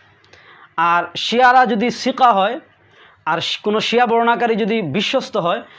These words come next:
তাহলে তার হাদিস কবুল করার জন্য একটা উল্লেখযোগ্য শর্ত হইল তার বর্ণিত হাদিস যেন এমন না হয় যার দ্বারা তার মাযহাবটা শক্তিশালী হয়। এটা হাফিজ ইবনে হাজার আসকালানী রাহিমাহুল্লাহ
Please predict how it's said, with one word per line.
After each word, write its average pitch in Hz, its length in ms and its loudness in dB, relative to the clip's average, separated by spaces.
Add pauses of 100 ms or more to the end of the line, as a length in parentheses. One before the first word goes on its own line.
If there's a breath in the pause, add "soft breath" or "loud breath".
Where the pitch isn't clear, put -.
(280 loud breath)
তাহলে 180 220 -2
তার 208 280 0
হাদিস 190 460 -2
কবুল 220 200 -2
করার 226 240 -2
জন্য 220 420 -2 (160)
একটা 196 200 -6
উল্লেখযোগ্য 220 560 -2
শর্ত 208 280 -4
হইল 208 280 -2 (440 loud breath)
তার 208 160 2
বর্ণিত 208 400 0
হাদিস 208 340 -4
যেন 226 220 -2
এমন 226 360 -2
না 208 200 2
হয় 233 240 -2 (380 loud breath)
যার 190 220 2
দ্বারা 233 260 2
তার 208 280 -2
মাযহাবটা 196 480 -4
শক্তিশালী 180 440 -4
হয়। 160 60 -2
এটা 160 100 -2
হাফিজ 185 240 -4
ইবনে 202 120 -2
হাজার 208 180 -2
আসকালানী 202 340 -2
রাহিমাহুল্লাহ 196 580 0